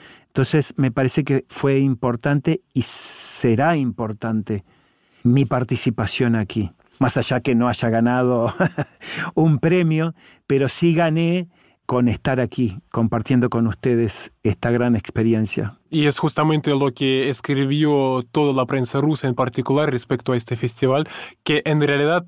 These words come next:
Speaker 2: eh, en este festival no hay perdedores, los ganadores
Speaker 1: Claro.
Speaker 2: son todos.
Speaker 1: Sí, totalmente. Más allá de que ha-, haya habido un primero, segundo, tercer premio,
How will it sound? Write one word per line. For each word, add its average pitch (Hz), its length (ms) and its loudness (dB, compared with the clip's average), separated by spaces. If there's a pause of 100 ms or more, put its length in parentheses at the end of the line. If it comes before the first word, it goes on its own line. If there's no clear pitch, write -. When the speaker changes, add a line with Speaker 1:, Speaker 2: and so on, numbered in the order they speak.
Speaker 2:
eh, 135 160 0
en 147 120 0
este 147 260 -4
festival 151 560 0
no 156 80 2
hay 151 80 2
perdedores, 131 880 0
los 147 240 0
ganadores 151 480 2
Speaker 1:
Claro. 143 160 -2
Speaker 2:
son 131 100 -4
todos. 110 520 -4 (100)
Speaker 1:
Sí, 143 240 0
totalmente. 127 760 0 (500)
Más 139 220 0
allá 151 240 2
de 151 140 2
que 131 260 0
ha-, 127 200 0
haya 127 200 -2
habido 131 340 0
un 120 160 0
primero, 123 520 0
segundo, 120 420 0
tercer 113 360 -2
premio, 123 600 2